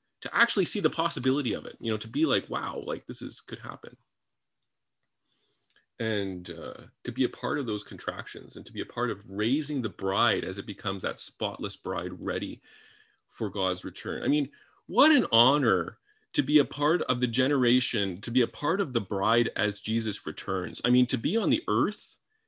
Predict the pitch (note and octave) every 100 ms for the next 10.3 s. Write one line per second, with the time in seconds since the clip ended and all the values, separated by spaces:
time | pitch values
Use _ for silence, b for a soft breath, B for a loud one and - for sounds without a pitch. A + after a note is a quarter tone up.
0 | _ A2 - B2 C3 - B2 A#2 D3+ A2+
1 | G2+ A#2+ C3 - - - G#2+ D#3+ - -
2 | _ _ - - C#4+ C4+ - F3 - C#4
3 | - G#2 - - C#3 G3 D3 G#2 G#2+ A#2+
4 | A#2 A2+ G#2+ A2 E3+ A3+ B2 A2 A#2 A#2
5 | D3+ C3+ A#2+ C#3+ G3+ C3 F2+ - D2+ -
6 | _ _ _ B B B _ _ G3 C4+
7 | F4 C#4 B3+ A3+ A3+ D#3 C3 C3 C3 C#3
8 | B2+ A3 C4+ C4+ A3 A#3 G#3+ G2 - -
9 | A#2 A#2 A2 C3 D3+ F2 C#2 - F3 -
10 | C#3 D3+ A#2+